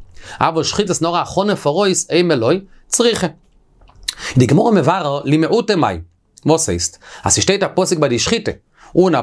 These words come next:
פסוק ביי די שריפה, לויט, לויט רב, און לויט שמואל שטייט דער פסוק, טאקע,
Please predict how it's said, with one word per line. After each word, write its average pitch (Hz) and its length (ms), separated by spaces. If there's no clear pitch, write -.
פסוק 156 680
ביי 139 220
די 110 640
שריפה, - 480
לויט, 127 380
לויט 120 240
רב, 131 400
און 104 480
לויט 98 160
שמואל 151 380
שטייט 139 200
דער 127 120
פסוק, 156 440
טאקע, 151 360